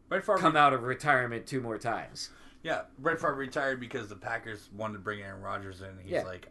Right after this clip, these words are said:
Speaker 1: "I'm not done
Speaker 2: He
Speaker 1: yet."
Speaker 2: wasn't done yet.
Speaker 1: And they're like, "No, you're done."
Speaker 2: And the, the Steelers don't have an Aaron Rodgers in the stable, and even if they did, like, I don't think they have the fucking, you know, fortitude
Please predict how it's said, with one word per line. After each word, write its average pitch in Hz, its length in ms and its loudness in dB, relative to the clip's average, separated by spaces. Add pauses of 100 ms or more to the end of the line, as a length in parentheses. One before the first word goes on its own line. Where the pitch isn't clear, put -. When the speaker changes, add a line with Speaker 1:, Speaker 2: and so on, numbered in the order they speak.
Speaker 1:
"I'm 139 180 0
not 180 220 -4
done 139 80 -4
Speaker 2:
He 147 60 -2
Speaker 1:
yet." 147 80 -4
Speaker 2:
wasn't 180 280 2
done 131 220 6
yet. 117 100 0
Speaker 1:
And 113 80 2
they're 117 100 -2
like, 120 240 -2
"No, 151 140 0
you're 113 220 -2
done." 117 280 -6
Speaker 2:
And 135 140 0
the, 135 80 2
the 117 220 -4
Steelers 160 540 2
don't 151 200 4
have 135 280 6
an 120 100 0
Aaron 120 300 -2
Rodgers 107 580 0
in 110 140 -6
the 101 60 -8
stable, 101 520 -2
and 113 240 -8
even 131 240 -2
if 135 140 -2
they 123 160 0
did, 113 500 4
like, 113 240 -4
I 113 100 0
don't 127 180 -2
think 123 260 -6
they 113 120 -6
have 113 280 -2
the 110 80 -6
fucking, 107 600 -4 (840)
you 120 140 -6
know, 92 280 -6
fortitude 120 840 -2